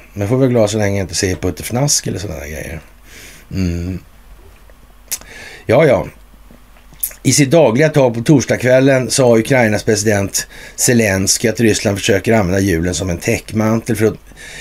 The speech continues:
åtminstone kortvarigt stoppa Ukrainas soldater i Donbass och för att kunna flytta utrustning, ammunition och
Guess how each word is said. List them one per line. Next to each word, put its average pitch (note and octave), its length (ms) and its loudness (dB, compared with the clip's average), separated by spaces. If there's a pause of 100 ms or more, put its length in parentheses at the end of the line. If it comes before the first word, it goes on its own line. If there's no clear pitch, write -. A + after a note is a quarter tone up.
(100)
åtminstone A2+ 640 0 (160)
kortvarigt B2+ 640 2
stoppa - 500 0
Ukrainas F2+ 580 0
soldater A2 720 0
i A2+ 80 2
Donbass G2+ 560 0
och F#2+ 300 -2 (280)
för A#2 200 2
att G2+ 80 0
kunna G2 160 -2
flytta A2 380 -2
utrustning, F#2+ 460 -2
ammunition E2+ 520 -2
och F2 220 -6